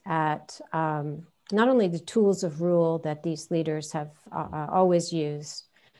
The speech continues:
um, propaganda, corruption, violence, inc-, incitements to national greatness, et cetera. But it's, it's designed to show patterns. And one of the patterns is that it,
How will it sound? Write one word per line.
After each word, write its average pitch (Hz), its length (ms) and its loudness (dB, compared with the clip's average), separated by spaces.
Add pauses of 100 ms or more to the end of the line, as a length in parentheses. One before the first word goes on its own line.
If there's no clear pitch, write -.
(180)
um, 156 400 2
propaganda, 165 640 0
corruption, 156 800 -2
violence, 147 760 -2
inc-, - 280 -10 (140)
incitements 151 760 -6
to 151 420 -4
national 151 440 -4
greatness, 151 580 -6
et - 60 -16
cetera. 180 420 2 (500)
But 196 300 6
it's, - 360 -2
it's 214 280 0
designed 233 400 6
to 247 100 0
show 214 240 4
patterns. 180 840 0
And 175 140 0
one 202 120 4
of 247 140 2
the 208 80 2
patterns 190 800 4
is 165 680 0
that 170 200 -2 (200)
it, - 140 -12